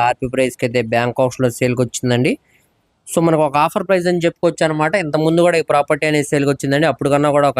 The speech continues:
ఐదు లక్షల దాకా మనకి ఈసారి తగ్గాయి అనమాట అండి. ఈ ఆఫర్ని ఎవరు కూడా మిస్ చేసుకోమాకండి.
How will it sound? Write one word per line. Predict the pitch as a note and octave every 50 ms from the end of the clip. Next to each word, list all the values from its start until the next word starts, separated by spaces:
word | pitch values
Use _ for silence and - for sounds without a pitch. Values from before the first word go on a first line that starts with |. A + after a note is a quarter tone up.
| B2+ B2
ఐదు | A#2+ C3
లక్షల | C3+ C3 - - C#3+ C#3
దాకా | C#3 C3 C3+ C3
మనకి | C3+ C3 B2+ B2 B2+ B2 A#2 G#2+ - _ - - _ _ _ C#3
ఈసారి | B2 - D3+ D3 D3 D3 - -
తగ్గాయి | C3 B2 B2 C#3 C#3 C#3
అనమాట | C3+ C3+ C3+ B2+ B2 B2+
అండి. | C3+ G3 F#3 D3+
ఈ | C#3 C3
ఆఫర్ని | C#3 - - - D#3 D#3 D3
ఎవరు | C#3+ D3 D#3+ D#3 E3+
కూడా | E3+ E3 D#3 D3
మిస్ | C#3+ - - - E3
చేసుకోమాకండి. | E3 D3 - E3+ D#3 D3+ C#3+ C3 C#3 C#3 D3+ G3+